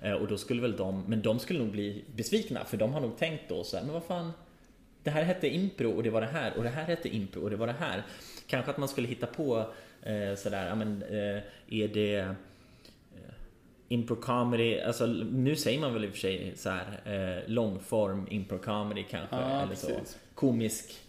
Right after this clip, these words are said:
Speaker 1: långform.
Speaker 2: Man känner sig
Speaker 1: Eh.
Speaker 2: alltid så här när man, när man drar de här genrenamnen, eller vad man ska säga, så känns det
Speaker 1: Ja.
Speaker 2: som att så här,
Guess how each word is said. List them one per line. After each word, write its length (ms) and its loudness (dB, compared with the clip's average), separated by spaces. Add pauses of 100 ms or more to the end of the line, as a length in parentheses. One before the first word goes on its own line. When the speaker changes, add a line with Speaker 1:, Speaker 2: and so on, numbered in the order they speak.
(120)
Speaker 1:
långform. 760 0 (100)
Speaker 2:
Man 120 2
känner 200 2
sig 120 -2
Speaker 1:
Eh. 60 2
Speaker 2:
alltid 260 2
så 80 -6
här 60 -4
när 80 -2
man, 280 -2 (120)
när 140 -6
man 120 -4
drar 160 2
de 80 -2
här 140 -2
genrenamnen, 680 -4
eller 100 -8
vad 80 -8
man 80 -10
ska 120 -10
säga, 140 -10
så 20 -12
känns 220 -4
det 40 -6
Speaker 1:
Ja. 40 -10
Speaker 2:
som 120 -6
att 60 -8
så 60 -4
här, 220 -6